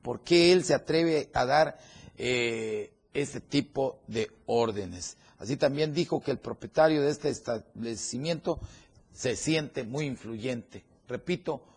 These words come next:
porque es compadre, él, eh,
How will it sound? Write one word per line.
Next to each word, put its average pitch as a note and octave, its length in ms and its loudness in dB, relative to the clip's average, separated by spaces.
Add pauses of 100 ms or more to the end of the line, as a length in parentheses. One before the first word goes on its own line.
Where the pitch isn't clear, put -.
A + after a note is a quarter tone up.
(120)
porque A#2+ 340 0
es D#3 120 0
compadre, C3+ 880 2 (220)
él, D#3 360 2 (480)
eh, A2 360 -8